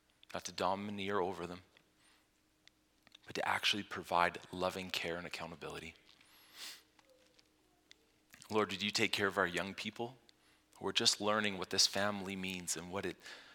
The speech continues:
what it costs to be part of this relationship?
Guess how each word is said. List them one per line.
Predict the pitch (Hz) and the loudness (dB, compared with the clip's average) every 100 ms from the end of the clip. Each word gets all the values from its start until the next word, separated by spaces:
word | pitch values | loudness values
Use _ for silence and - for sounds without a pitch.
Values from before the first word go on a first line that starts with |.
| - - | -20 -16
what | - | -12
it | - | -2
costs | - - - - - - - - - | 0 0 2 2 2 0 -2 -6 -12
to | 85 | -10
be | 80 | -10
part | - - 92 | -6 0 0
of | 80 | 0
this | 82 - | 0 0
relationship? | 73 80 78 - 85 - - | 0 0 2 2 2 -2 -2